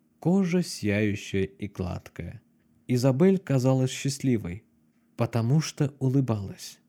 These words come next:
А улыбка у людей — это показатель счастья. Эндрю с Изабель стояли на траве. Она в белом платье. Похоже, такие платья специально надевают, когда хотят быть счастливыми.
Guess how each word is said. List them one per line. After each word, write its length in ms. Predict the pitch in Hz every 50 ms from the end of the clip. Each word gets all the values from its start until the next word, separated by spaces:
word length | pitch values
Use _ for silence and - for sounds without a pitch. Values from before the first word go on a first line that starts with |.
| _ _ _ _
А 180 | _ - 104 98
улыбка 500 | 90 98 113 123 170 208 208 208 - -
у 140 | 190 180 180
людей — 340 | 175 175 156 147 160 147 147
это 160 | 147 143 -
показатель 760 | 139 - 110 101 - 110 101 95 95 104 104 101 - 101 101 -
счастья. 640 | - - - 101 90 80 - - - - - - _ _ _ _ _ _ _ _ _ _ _ _ _ _ _ _ _ _ _ _ _ - - - - - - - - - - - - _ _ _ _ _ _ _
Эндрю 400 | 185 208 220 214 208 185 175 156
с 100 | 139 -
Изабель 460 | 143 123 123 123 120 160 202 214 208
стояли 480 | - - - 139 120 120 131 151 151 151
на 120 | 143 139
траве. 520 | 131 - 139 123 113 101 104 98 95 107 113 _ _ _ _ _ _ _ _ _ _ _
Она 320 | - - 127 120 135 180 196
в 80 | 175
белом 300 | 143 131 131 127 143 151
платье. 580 | 147 - 113 107 101 98 98 - - 98 104 110 _ _ _ _ _ _ _ _ _
Похоже, 480 | - 120 107 - - 214 226 190 196 185
такие 360 | - 127 113 - - 113 110
платья 360 | 107 - 180 208 214 - -
специально 600 | 185 - - - 117 - - 117 104 101 101 104
надевают, 600 | 104 107 104 104 135 147 185 214 214 208 196 -
когда 360 | - - 117 110 110 139 196
хотят 400 | 208 208 170 147 143 - 151 147
быть 280 | 135 117 127 160 - -
счастливыми. 840 | - - - 131 - - 101 101 101 98 104 101 95 92 92 98